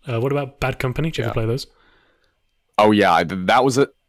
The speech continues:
Speaker 2: that was actually the first one I played was Bad Company two on P S three.
Speaker 1: Yeah, they were so good. That, that was my favorite, I'd say. Bad Company two. Probably.
Speaker 2: Yeah. What, what kind of,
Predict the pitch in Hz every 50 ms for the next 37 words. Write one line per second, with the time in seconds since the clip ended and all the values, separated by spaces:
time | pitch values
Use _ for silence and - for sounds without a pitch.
0 | _ 117 104 104 123 135 127 139 131 117 - 131 123 110 - - 113 104 - -
1 | 104 95 90 - - 101 95 92 92 80 85 92 - - 98 85 87 80 - 95
2 | 85 85 87 80 73 - - 85 80 78 73 - - - - 85 - - 90 82
3 | 78 - - 92 87 76 73 69 67 - _ _ - 117 107 101 92 - - 113
4 | 104 98 98 - - - - - - - 123 110 107 101 - 104 101 - - 113
5 | 113 120 127 123 117 117 110 104 - 113 101 95 101 98 95 95 - 107 101 95
6 | 110 117 - - 113 101 - 101 95 - 101 95 95 - _ _ _ _ _ _
7 | _ _ _ _ _ _ _ _ _ _ _ _ _ _ _ - 117 78 67 65
8 | 65 - _ _ _ _ _ - 101 107 - - 101 110 117 113 - _ _ -
9 | 120 110 107 110 110 110 107 104 104 90 -